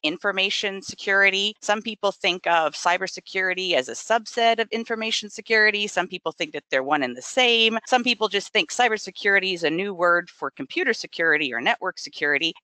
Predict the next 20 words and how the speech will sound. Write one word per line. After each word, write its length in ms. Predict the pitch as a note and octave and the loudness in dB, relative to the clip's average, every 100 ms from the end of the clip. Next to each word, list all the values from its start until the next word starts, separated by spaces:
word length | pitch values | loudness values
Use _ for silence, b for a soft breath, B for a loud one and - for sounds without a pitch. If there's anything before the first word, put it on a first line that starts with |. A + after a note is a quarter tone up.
| C#4+ | 2
Anywho, 600 | D4 G3+ E3+ A#2+ C3 - b b | 2 2 0 -2 -4 -14 b b
for 140 | A#3+ | 0
the 160 | B3 B3+ _ _ | 0 0 _ _
purpose 420 | - F#4+ C4 - | 0 2 2 2
of 140 | E3+ | 2
this 200 | G#3 D#4 | 2 2
webinar, 600 | F3+ C#3+ D3 C3+ B2 C3 - _ G#3 | 2 2 2 4 4 4 0 _ 0
I'm 220 | A#3 C4+ | 2 2
gonna 240 | A3 E3+ - | 0 0 -2
s-, 140 | - - | -14 -6
define 400 | F#3 E3+ D3 C3+ | -2 2 2 2
it 100 | C3+ | 0
as 160 | - C#3+ | 0 -2
the 80 | D#3 | -4
practice 500 | - F3+ - F#3 - | -2 -2 -2 -8 -6
of 80 | E3 | -6
ensuring 560 | D#3+ - D#3+ D3 D3 | -6 -4 -2 0 -2
the 120 | C#3 | -4
integrity, 640 | B2+ C#3+ C4 A#3+ A#3 G#3+ G3+ B _ | -6 -4 -2 -2 -2 -2 -4 B _
confidentiality, 1000 | - D4 C4+ G#3+ G3 - F3+ F3 E3 E3 | -2 0 2 2 0 0 2 4 2 0